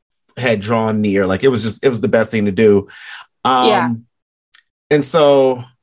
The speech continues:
Speaker 1: getting back to Shanora, uh, so she started a podcast and she put it out and she records in her car. I don't know if I can put all her business out, but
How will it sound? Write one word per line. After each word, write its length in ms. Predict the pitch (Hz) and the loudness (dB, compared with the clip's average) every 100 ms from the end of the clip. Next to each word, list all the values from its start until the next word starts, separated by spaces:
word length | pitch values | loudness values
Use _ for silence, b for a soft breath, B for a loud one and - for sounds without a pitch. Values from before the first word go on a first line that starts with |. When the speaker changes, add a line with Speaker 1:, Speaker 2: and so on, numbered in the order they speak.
| - | -4
Speaker 1:
getting 240 | 190 170 | -2 0
back 180 | 151 143 | -2 -2
to 60 | 143 | -4
Shanora, 680 | - 131 139 143 117 110 - | -8 -2 2 4 2 0 -6
uh, 260 | 113 110 110 - _ _ _ _ _ _ - - | -6 -4 -4 -6 _ _ _ _ _ _ -18 -6
so 160 | 185 | -2
she 140 | 185 208 | 0 0
started 320 | 220 196 170 | 2 0 0
a 40 | |
podcast 640 | 123 156 156 160 139 151 135 | -2 -2 0 2 2 2 -2
and 100 | 123 | -8
she 140 | 180 | -10
put 200 | 180 160 | -4 0
it 100 | 139 | 2
out 160 | 131 135 | 4 2
and 120 | 127 | 0
she 320 | - 175 175 B B _ | -6 -8 -8 B B _
records 480 | 143 139 180 170 175 | -4 0 2 2 0
in 80 | 156 | -4
her 120 | 175 | -6
car. 440 | 175 165 151 151 156 | -2 0 2 0 -2
I 80 | |
don't 100 | 143 | -4
know 60 | 135 | -2
if 60 | 123 | -4
I 60 | |
can 100 | 120 | -4
put 120 | 127 | -2
all 100 | 123 117 | 0 0
her 100 | 131 | -2
business 360 | 120 107 113 | -2 -2 -2
out, 280 | 110 107 - | -2 -4 -4
but 340 | - 123 127 | -4 -4 -4